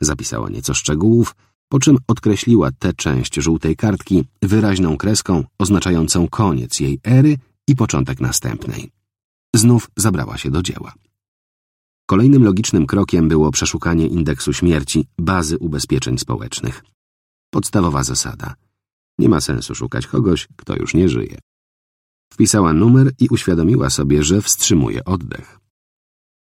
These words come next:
Szukanie nie przyniosło jednak wyników. Ansap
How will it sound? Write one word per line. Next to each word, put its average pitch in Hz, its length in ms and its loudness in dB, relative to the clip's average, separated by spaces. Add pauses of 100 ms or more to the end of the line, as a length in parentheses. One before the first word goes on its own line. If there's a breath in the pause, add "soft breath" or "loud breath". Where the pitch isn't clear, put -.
(140)
Szukanie 135 360 4
nie 107 120 6
przyniosło 69 480 -2
jednak 62 320 -4
wyników. 78 540 0 (320)
Ansap 98 480 0